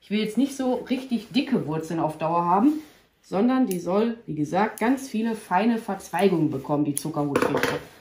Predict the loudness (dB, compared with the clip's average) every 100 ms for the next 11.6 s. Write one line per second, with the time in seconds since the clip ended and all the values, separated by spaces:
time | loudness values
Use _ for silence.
0 | -20 _ _ _ 2 4 4 0 -2 -4
1 | -2 -4 -4 -2 0 0 0 -2 0 0
2 | 0 -2 -2 -4 -4 -6 -8 -14 _ -20
3 | -14 -10 -8 -6 -6 -2 2 2 0 -4
4 | -6 -4 -2 -4 -6 -8 -8 -10 -10 -2
5 | -2 -2 -2 0 0 -2 -20 -20 -20 _
6 | -8 -4 -2 -2 -2 0 0 0 2 2
7 | -2 -2 -4 -2 -4 -6 -4 -2 0 0
8 | 0 -2 -4 -6 -8 -4 -4 -2 0 2
9 | 4 2 2 -2 -4 -6 -8 -8 -4 -4
10 | -4 -4 -4 -6 -8 -8 -6 -6 -6 -6
11 | -6 -6 -4 0 0 -2